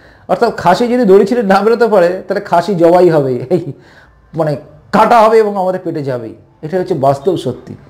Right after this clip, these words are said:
এই সত্যিটা বোঝার চেষ্টা করুন, আর চেষ্টা করে জাগুন নিজে এবং অন্যকেও জাগান, এসবই বলার ছিল। বুদ্ধিজীবী মানুষরা আমার হয়তো সমালোচনা অনেকে করবেন,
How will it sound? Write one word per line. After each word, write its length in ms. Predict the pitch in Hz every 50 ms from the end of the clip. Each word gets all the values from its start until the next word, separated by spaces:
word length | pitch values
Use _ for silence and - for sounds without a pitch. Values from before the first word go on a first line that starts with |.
| - - - - - - -
এই 80 | 214
সত্যিটা 420 | 226 240 240 226 233 269 214 254 214
বোঝার 260 | 175 180 180 202 214
চেষ্টা 320 | 208 208 196 196 - 196
করুন, 260 | 170 170 147 131 110 - -
আর 120 | - 170 170 175 -
চেষ্টা 260 | - 185 175 - 214
করে 320 | 202 202 220 226 226 226 - - - - - - _ 156 151
জাগুন 400 | 147 180 190 196 208 233 233 208
নিজে 220 | 185 170 143 156
এবং 200 | 160 185 214 190 165
অন্যকেও 400 | 160 156 156 170 170 240 220 170
জাগান, 420 | 143 143 135 127 147 131 202 196 - - _ _ _ _ _ _ _ _ _ _ _ _ _ _ _ _ _ _ _ _ _
এসবই 260 | - - 180 190 226
বলার 220 | 190 147 147 165 165 160
ছিল। 200 | - - 107 - - _ _ _ _ _ _ _ _ _ _ _ _ _ _ _ _ _ -
বুদ্ধিজীবী 480 | 175 269 233 226 302 311 254 320 302 302
মানুষরা 360 | 269 254 269 269 277 269 269
আমার 180 | 240 240 247 240
হয়তো 160 | 240 226 233
সমালোচনা 420 | - 196 190 196 196 180 202 180
অনেকে 200 | 165 165 165 165
করবেন, 320 | 139 139 131 120 117 117